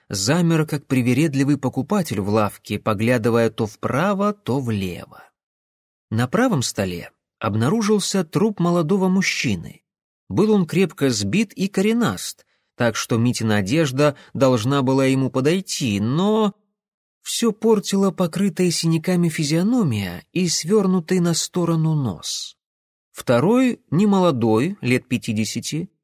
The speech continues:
худой и высохший, как старый корень, выглядел вполне прилично. «Это можно и шляпой прикрыть»,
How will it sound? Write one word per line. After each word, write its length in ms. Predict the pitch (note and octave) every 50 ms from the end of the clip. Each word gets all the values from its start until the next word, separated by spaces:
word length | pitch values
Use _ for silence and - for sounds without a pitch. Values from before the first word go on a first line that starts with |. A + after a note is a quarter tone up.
| _ _ _
худой 680 | - - - D3+ C#3 A#2+ A2+ C#3 F#3 A#3+ B3+ C4 B3+
и 200 | - - - D#3
высохший, 560 | C#3 C#3+ A3 A3 - G#3+ G3+ - - - A3 G3+
как 200 | - F#3 D#3+ -
старый 380 | - - - G3 F#3+ F#3+ F#3+
корень, 500 | - - - A#2+ A2+ G#2 F#2+ F2 E2 D#2 - - - _ _ _
выглядел 720 | - A2 A2+ D3 D#3 E3+ G3 A#3 G3+ G#3+ A#3+ B3+ C4+ C4 -
вполне 440 | - - - - E3 D#3+ C#3 C#3 F#3+
прилично. 640 | - - A#3 G3 B2 - - - - - - - - _ _ _ _ _ _ _ _ _ _ _ _ _ _ _ _ _ _ _ _ _ _ _ _ _ _ _ _ _ _
«Это 360 | - A#2 A2 A2 - E3+ F3
можно 440 | F3 F3+ F#3 F#3+ F3+ D#3+ F#3 F#3+ G#3
и 180 | G#3+ - - G#3
шляпой 720 | - - - - D3 A#2+ A2+ A2 G#2 - - A2 A2 G#2+
прикрыть», 640 | - A#2 A#2+ - - B2+ B2+ B2+ A#2+ - - -